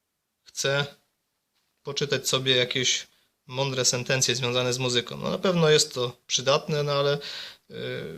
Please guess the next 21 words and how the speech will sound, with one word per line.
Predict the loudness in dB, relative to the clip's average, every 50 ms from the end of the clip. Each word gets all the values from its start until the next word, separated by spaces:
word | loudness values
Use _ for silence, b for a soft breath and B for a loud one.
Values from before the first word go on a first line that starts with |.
| -16 -18 _ _ _ _ _
sięgając | 2 2 4 4 6 6 6 4 2
po | 0 2 0
śpiewnik | 0 2 2 2 2 2 0 -2 -4 -4 -8 -6 -6
jako | -6 -2 0 0
organista | 0 2 2 2 2 2 0 0 0 0 0 2 2 0 -2 -6 -10 -8
nie, | -8 -6 -6 -2 2 4 4 6 4 4 2 -2
y, | -12 -16 -18 -20 -20 -20 -20 -18 -18 -18 -18 -16 -16 -14 -14 -14 -14 -14 -14 -8 -8
oczekuję, | -4 -2 -2 -2 -2 -2 0 2 4 4 4 4
że | 2 0
znajdę | 0 0 2 2 2 2 2 -2
w | -2 -2
nim | -2 -2 -2 -2
piękne | -2 -2 -2 -2 -2 -6 -8
cytaty, | -8 -6 -4 -4 -2 -2 -4
które, | -8 -8 -4 0 0 0 0 B B B B B B B B _ -20 -20
mm, | -18 -14 -14 -12 -10 -10 -10 -10 -10 -10 -10 -10 -10 -12 -14 -16 -18 _ _ _ _ _
coś | -4 0 2 4 4 4 4 2 0 -4 -14 _ _ _ _ _ _ _ _ _ _ _ _ _ _ _ _ _ _ _
ciekawego | -6 -6 0 0 2 2 2 2 2 0
mi | -2 -2
powiedzą, | -2 -4 0 0 0 0 0 0 -2 -2 -2 -4 -6 -6
a | -2 -2 0 0 -2